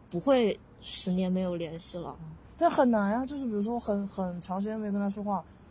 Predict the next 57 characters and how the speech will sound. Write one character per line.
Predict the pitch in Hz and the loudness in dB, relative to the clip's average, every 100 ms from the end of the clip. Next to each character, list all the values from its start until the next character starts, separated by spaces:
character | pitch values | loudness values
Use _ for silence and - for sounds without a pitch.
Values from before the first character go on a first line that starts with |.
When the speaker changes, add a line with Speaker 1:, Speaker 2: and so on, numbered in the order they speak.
| - - | -14 -2
Speaker 2:
然 | 202 | 0
后 | |
突 | 208 | 2
然 | 220 214 | 2 2
跟 | |
他 | 208 | -2
说， | 208 214 | -2 -4
会 | 214 | -4
不 | 208 | -4
会 | 202 | -2
很 | 165 160 - - - | -4 -6 -14 -18 -4
唐 | 160 156 | -2 -2
突 | 180 196 | -4 -4
这 | 196 | -2
种 | 185 | -4
之 | 160 165 | -4 -6
类 | 160 160 | -6 -8
的？ | - - - - - - - - - - - - - - | -14 -20 -20 -20 -20 -20 -20 -20 -20 -20 -20 -20 -20 -16
Speaker 1:
我 | - | -12
当 | 190 196 | -4 -4
时 | 202 185 | -4 -6
也 | 185 | -8
有。 | - - - - - | -10 -20 -20 -20 -6
Speaker 2:
对 | 190 170 175 190 185 | 0 2 2 0 -2
啊， | 170 | 2
会 | 254 | 4
有 | 226 | 4
这 | 202 | 2
种 | 208 | 0
啊， | 185 175 | 0 0
比 | 185 | -4
如 | 208 | -6
说 | - 247 240 214 | -4 -6 -4 2
晚 | 202 196 | 2 2
上 | 214 | 0
看 | 226 226 | 0 2
到 | |
好 | 214 170 | 2 2
笑， | 202 | 0
看 | 190 214 | 0 -2
到 | 190 | 0
柯 | - 202 | 2 2
基 | 208 | 2
拿 | 190 175 | 2 2
屁 | - | 0
股 | 185 | -4
撞 | 190 185 | 0 0
人 | 165 | 0
的 | 156 | -4
时 | 175 | -4
候， | 175 | 0
发 | 180 | 2
给 | 185 202 | 2 4
你 | 214 | 6
的 | 220 | 8
时 | 240 | 8
候， | 226 | 10